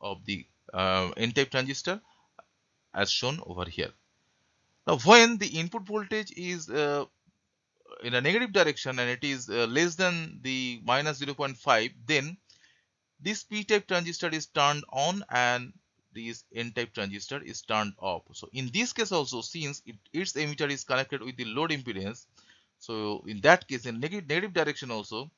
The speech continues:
uh, this P-type transistor along with the input is, uh, acting as an emitter follower. And in that case, the output voltage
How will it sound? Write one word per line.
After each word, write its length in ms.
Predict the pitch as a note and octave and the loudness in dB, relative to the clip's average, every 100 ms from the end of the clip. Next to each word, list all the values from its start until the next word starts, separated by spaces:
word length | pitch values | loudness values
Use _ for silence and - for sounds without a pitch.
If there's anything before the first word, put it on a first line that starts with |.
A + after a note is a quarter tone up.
| _ _ _ _ _ | _ _ _ _ _
uh, 340 | - G#2+ G#2 G2+ F#2 F2+ _ _ _ _ | -4 -2 0 -2 -6 -18 _ _ _ _
this 320 | A2+ F3 F3+ - _ | -6 -6 -6 -16 _
P-type 300 | D3+ D3 D#3 | -8 0 0
transistor 460 | - C3+ C3 - C3+ | 2 0 0 0 2
along 220 | B2 B2+ C3 | 2 0 0
with 160 | B2+ | -2
the 100 | A#2+ | -4
input 440 | B2+ C3+ - A#2+ B2+ _ _ _ | -4 -6 -6 -10 -10 _ _ _
is, 360 | G#2 A2 G2+ - _ F2 | -8 -6 -6 -12 _ -2
uh, 200 | G#2 G2+ | 0 2
acting 340 | A2 - A2 | 0 0 0
as 180 | G2+ G2+ | 2 2
an 140 | C3+ F3+ _ _ _ - | 0 -2 _ _ _ -4
emitter 300 | A#2 G#2+ G2 | -2 0 0
follower. 340 | G2 F2 E2 - - | 0 -2 -4 -6 -8
And 80 | E2+ | -2
in 140 | G2 | 6
that 220 | C#3+ F#3+ - | 10 10 8
case, 200 | C#3 B2+ | -2 0
the 80 | |
output 240 | A#2 - C#3 | -2 -2 -12
voltage 400 | C3+ A#2+ C3+ B2+ | -10 -8 -10 -10